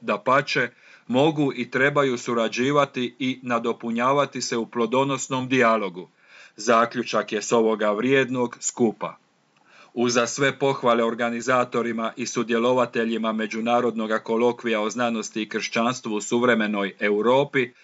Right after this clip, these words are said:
valja još istaknuti da se i ovim kolokvijem pokazalo da je mreža, navodim njihovu formulaciju, interdenominalna skupina europskih kršćanskih intelektualaca.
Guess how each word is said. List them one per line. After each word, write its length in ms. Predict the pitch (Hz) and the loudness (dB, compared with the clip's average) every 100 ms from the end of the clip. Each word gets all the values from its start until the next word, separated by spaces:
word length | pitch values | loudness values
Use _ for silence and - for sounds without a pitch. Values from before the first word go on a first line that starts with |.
| - - - | -20 -12 0
valja 380 | 123 156 156 | 4 4 4
još 260 | 135 143 - | 2 0 -2
istaknuti 840 | 117 - 131 139 139 127 127 113 120 | -6 0 0 2 0 -2 0 -2 0
da 200 | 117 110 | -2 -2
se 240 | - 113 127 | -2 -4 0
i 200 | 139 160 | 2 2
ovim 300 | 135 120 113 | 2 -2 -2
kolokvijem 640 | 120 127 135 127 120 110 | 0 0 0 -2 -4 -4
pokazalo 760 | 117 110 123 131 123 120 117 127 | -6 -6 -2 -2 0 0 -2 -4
da 160 | 117 117 | -2 0
je 160 | 113 | 0
mreža, 520 | 113 139 143 139 123 - _ | 0 2 0 0 -2 -4 _
navodim 540 | 101 107 110 107 107 107 | -4 0 0 0 -4 -6
njihovu 520 | 110 120 - 117 110 | -4 -4 -4 -4 -4
formulaciju, 920 | - 113 110 110 123 143 - 135 120 - - - - | -4 -4 -2 0 2 0 -2 -2 -2 -6 -20 -20 0
interdenominalna 1800 | 139 170 165 156 127 123 123 120 160 143 156 156 143 131 123 120 117 | 2 2 2 2 2 0 -6 -2 0 2 0 2 0 2 2 0 -4
skupina 600 | - - 156 147 131 123 - | -4 -4 -2 0 0 0 0
europskih 840 | 127 147 147 143 120 - 127 117 | 0 2 2 -2 -4 -8 -6 -6
kršćanskih 880 | - 135 131 151 135 131 - 123 - - | -4 -4 -2 -2 -2 -6 -8 -10 -8 -4
intelektualaca. 1300 | 127 120 127 123 123 - 120 104 92 85 - 80 | -4 0 2 2 0 0 2 2 0 -6 -10 -10